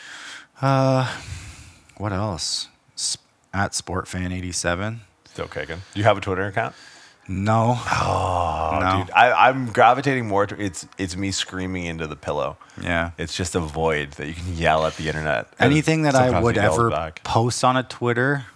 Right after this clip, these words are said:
Speaker 1: I would just put in my story.
Speaker 2: All right.
Speaker 1: So anyone who follows me, uh, I don't really post to my page. I post to my story.
Speaker 2: Yeah. Do
Speaker 1: And
Speaker 2: yourself a favor.
Speaker 1: What?
Speaker 2: And fucking follow your Instagram.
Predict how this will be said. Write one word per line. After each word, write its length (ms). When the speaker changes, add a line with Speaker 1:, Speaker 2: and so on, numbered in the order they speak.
Speaker 1:
I 140
would 180
just 280
put 140
in 120
my 140
story. 500
Speaker 2:
All 60
right. 180
Speaker 1:
So 320
anyone 440
who 100
follows 440
me, 300
uh, 640
I 120
don't 260
really 260
post 400
to 60
my 260
page. 720
I 60
post 380
to 60
my 160
story. 560
Speaker 2:
Yeah. 300
Do 100
Speaker 1:
And 80
Speaker 2:
yourself 260
a 60
favor. 480
Speaker 1:
What? 280
Speaker 2:
And 240
fucking 320
follow 440
your 320
Instagram. 600